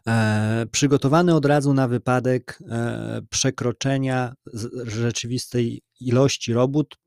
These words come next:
mm, wzglę-, względem tego, co zakładaliśmy.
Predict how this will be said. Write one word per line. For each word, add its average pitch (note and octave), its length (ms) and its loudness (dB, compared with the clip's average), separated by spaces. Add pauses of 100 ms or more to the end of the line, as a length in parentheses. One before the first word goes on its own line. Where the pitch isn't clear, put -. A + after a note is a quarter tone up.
(120)
mm, A2+ 540 -10
wzglę-, A2 380 -10
względem C3 460 -2
tego, A#2 200 -2
co A2+ 120 -8
zakładaliśmy. G#2+ 600 -6